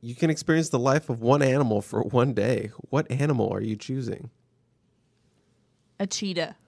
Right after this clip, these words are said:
Speaker 2: which is the one that goes really fast. A cheetah.
Speaker 1: Oh, my goodness.
Speaker 2: A cheetah. I wanna go really fast.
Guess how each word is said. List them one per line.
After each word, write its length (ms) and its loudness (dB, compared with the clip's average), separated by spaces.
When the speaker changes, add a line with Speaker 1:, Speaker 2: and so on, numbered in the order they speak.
Speaker 2:
which 140 -2
is 120 -2
the 100 0
one 160 -2
that 120 -2
goes 180 0
really 160 0
fast. 560 -6
A 80 -2
cheetah. 260 0
Speaker 1:
Oh, 80 10
my 160 0
goodness. 600 -4
Speaker 2:
A 60 -10
cheetah. 400 -2
I 80 2
wanna 180 0
go 120 -2
really 160 -2
fast. 480 -6